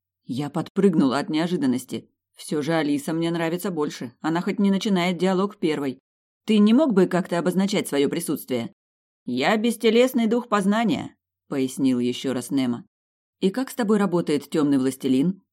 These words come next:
Тоже каждый раз начинает икать и чертыхаться?» «Все магические создания меня чувствуют.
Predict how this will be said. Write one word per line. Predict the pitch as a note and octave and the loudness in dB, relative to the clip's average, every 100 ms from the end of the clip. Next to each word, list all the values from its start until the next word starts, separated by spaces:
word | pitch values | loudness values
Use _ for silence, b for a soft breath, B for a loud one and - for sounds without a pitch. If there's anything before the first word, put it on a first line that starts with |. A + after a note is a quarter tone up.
| _ _ - | _ _ -2
Тоже | C#4 E4+ | -2 -2
каждый | A3 F3+ D3+ | -2 -2 0
раз | D3+ C#3+ | -2 -2
начинает | C#3+ - D3+ C#3+ E3+ | -4 -2 -2 -2 -2
икать | - G#3+ G3 | -4 -4 -2
и | |
чертыхаться?» | D3+ E3 G3 F#3+ - - F#3+ _ _ _ _ _ _ | -4 -4 -6 -4 -6 -8 -14 _ _ _ _ _ _
«Все | - G3 | -2 0
магические | A3 A3 C4 A#3 - A3+ | 2 0 0 -2 -2 -2
создания | G#3+ G3 F#3 G3 F#3+ F#3 | 0 0 0 2 2 2
меня | F3 E3+ | 0 -2
чувствуют. | - F#3+ - B2 A2+ - | -4 -6 -6 -6 -6 -10